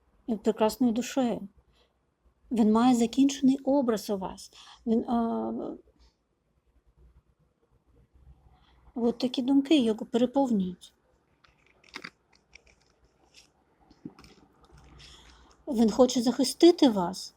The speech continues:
а якщо ви, а, можете, е, про щось, а, піклуватися, щось вас може,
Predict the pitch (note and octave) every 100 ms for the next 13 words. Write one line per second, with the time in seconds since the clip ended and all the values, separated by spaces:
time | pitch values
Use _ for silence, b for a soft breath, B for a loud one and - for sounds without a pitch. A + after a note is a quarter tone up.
0 | D#4+ G#3+ G#3 G#3 G#3+ - - B3 A3+ B3+
1 | C4 B3+ - A3+ A3+ A3 A3+ A3+ A3+ B3+
2 | A3 A3+ A3 - - - - A3 - B3
3 | B3 - - - B B B B - D4+
4 | C4 D4+ E4 - - - B3 B3 A3 A3
5 | A3+ A3 A#3 - A3 G3+ C4+ B3+ C4 B3+
6 | C4+ B3+ C4